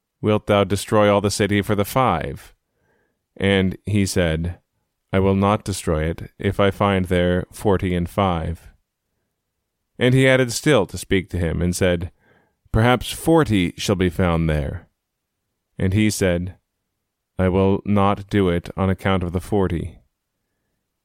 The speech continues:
And he said, "I pray, let not my lord be incensed, and I will speak.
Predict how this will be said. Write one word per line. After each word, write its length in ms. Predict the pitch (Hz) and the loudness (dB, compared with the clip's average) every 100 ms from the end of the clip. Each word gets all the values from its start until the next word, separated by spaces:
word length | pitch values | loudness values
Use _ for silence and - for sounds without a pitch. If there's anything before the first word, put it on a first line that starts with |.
| _ | _
And 140 | 101 | 0
he 100 | 110 | 0
said, 360 | 104 110 101 101 _ _ _ _ _ - | 2 0 0 -6 _ _ _ _ _ -6
"I 80 | |
pray, 420 | 110 143 120 117 - _ - | -2 2 2 2 -2 _ -12
let 420 | 117 123 139 123 | -4 0 2 2
not 200 | 117 107 | 2 2
my 120 | 107 | 2
lord 280 | 107 104 95 | 2 2 2
be 200 | 92 90 | 0 2
incensed, 640 | 90 90 104 87 - - - - - _ | 0 0 0 0 -4 -10 -18 -20 -20 _
and 160 | - 98 | -4 0
I 80 | 101 | 2
will 140 | 107 | 0
speak. 600 | - - 92 - - - | -2 -2 -2 -2 -14 -20